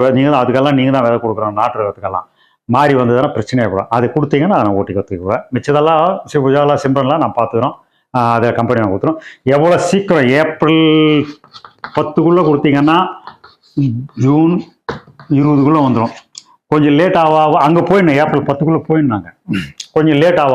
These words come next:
ஆக ஒரு வாரம் தள்ளிட்டே போகும். அதான் வந்து இதுல அர்ஜென்ட் படக்கூடாது. ஏன்னா அவங்க நர்சரிக்காரன் செய்துட்டு வேடி-, வேடிக்கை பார்க்க போறதில்ல. அந்த ஒட்டுறதுல முன்ன பின்ன ஆகும். அது முடிஞ்ச உடனே டக்குன்னு கொடுத்து அனுப்பிச்சிடும். அங்கேயே கொஞ்சம் ஸ்ட்ராங் ஆகுறது தான் பெஸ்ட். டிரான்ஸ்போர்ட் நம்ம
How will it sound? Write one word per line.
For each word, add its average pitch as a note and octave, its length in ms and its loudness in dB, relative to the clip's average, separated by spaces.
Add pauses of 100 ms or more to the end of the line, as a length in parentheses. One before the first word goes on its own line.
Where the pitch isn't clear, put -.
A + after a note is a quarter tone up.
ஆக B2 100 0 (580)
ஒரு C3 140 2
வாரம் B2 280 0
தள்ளிட்டே A2 400 -2
போகும். E2+ 160 -12 (360)
அதான் A#2 240 0
வந்து F2+ 220 -8
இதுல A#2+ 200 0
அர்ஜென்ட் C3 320 0 (100)
படக்கூடாது. A#2 400 0 (120)
ஏன்னா B2+ 160 0 (480)
அவங்க B2+ 320 2 (100)
நர்சரிக்காரன் B2+ 640 0
செய்துட்டு C3+ 320 0
வேடி-, B2+ 280 -2
வேடிக்கை C3 240 0
பார்க்க G#2 200 -2
போறதில்ல. G2 260 -2 (260)
அந்த A#2 200 0
ஒட்டுறதுல D3+ 640 0
முன்ன D#3+ 240 0
பின்ன A#2+ 220 0
ஆகும். E2 200 -10 (220)
அது G#2 120 -2
முடிஞ்ச D3+ 400 0
உடனே F3+ 240 0
டக்குன்னு A#2+ 260 -2
கொடுத்து A2+ 200 -6
அனுப்பிச்சிடும். C#3+ 300 -2
அங்கேயே C#3 240 2
கொஞ்சம் D3+ 200 0
ஸ்ட்ராங் C3+ 300 0
ஆகுறது A#2+ 220 0
தான் G#2 160 -4
பெஸ்ட். - 200 -10 (340)
டிரான்ஸ்போர்ட் B2+ 520 -2
நம்ம A2 180 0